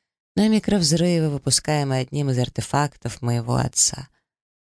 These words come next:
Другой метал крохотные молнии, которые пусть и не могли причинить большой вред, но мешали,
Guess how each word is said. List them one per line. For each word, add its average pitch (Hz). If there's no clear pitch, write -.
Другой 190
метал 147
крохотные 131
молнии, 135
которые 131
пусть -
и 127
не 127
могли 123
причинить 120
большой 117
вред, 117
но -
мешали, -